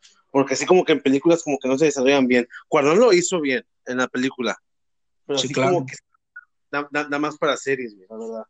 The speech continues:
Speaker 1: En mi opinión.
Speaker 2: Pues sí,
Speaker 1: En
Speaker 2: la
Speaker 1: esa
Speaker 2: neta, pues es una historia bastante interesante. Yo creo que sí daría para, para serie, pero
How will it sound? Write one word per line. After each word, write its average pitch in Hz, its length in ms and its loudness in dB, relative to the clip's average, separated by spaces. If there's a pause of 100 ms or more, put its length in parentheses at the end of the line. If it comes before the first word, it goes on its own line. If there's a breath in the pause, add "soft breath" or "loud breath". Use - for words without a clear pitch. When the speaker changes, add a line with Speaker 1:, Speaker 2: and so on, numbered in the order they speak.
Speaker 1:
En 135 80 -14
mi 147 60 -4
opinión. 147 280 -6 (680)
Speaker 2:
Pues 156 200 2
sí, 156 120 2
Speaker 1:
En 156 40 4
Speaker 2:
la 151 80 4
Speaker 1:
esa 143 80 -2
Speaker 2:
neta, 180 200 -4 (340)
pues 185 220 -4
es 180 120 -2
una 269 160 4
historia 240 320 2
bastante 208 440 2
interesante. 160 760 -4
Yo 180 180 -4
creo 269 160 -8
que 214 100 -6
sí 202 220 -2
daría 175 400 0
para, 143 380 -2
para 135 240 -4
serie, 175 340 -4
pero 147 240 -6